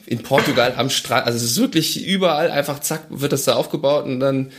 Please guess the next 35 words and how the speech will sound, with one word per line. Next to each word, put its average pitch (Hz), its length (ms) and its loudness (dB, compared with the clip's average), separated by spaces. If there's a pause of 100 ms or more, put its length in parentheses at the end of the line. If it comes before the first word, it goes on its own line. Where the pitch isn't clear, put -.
(420)
äh, 123 200 2
legt 139 200 0
man 117 100 4
einfach 127 200 2
los, 147 280 0
Leute 135 220 2
kommen 131 200 0
vorbei, 120 340 2
gucken 131 240 -6
sich 117 140 -2
das 113 180 -2
an. 117 280 0
Macht, 139 240 0
also 139 140 4
es 139 60 -2
ist 156 60 -4
wirklich 170 220 2
ein 139 80 0
sehr 135 160 2
cooler 123 360 0
Vibe. 95 260 0 (720)
Ähm, 147 500 2 (840)
so, 139 260 0
jetzt 131 200 0
hier 135 200 4
<laughs> 233 880 2
wollen 202 220 4
wir 196 100 6
ja 175 80 4
nochmal 165 240 2
drauf 151 180 2
gucken. 190 200 0
Wir 143 100 4
haben 160 120 2
ja, 160 220 2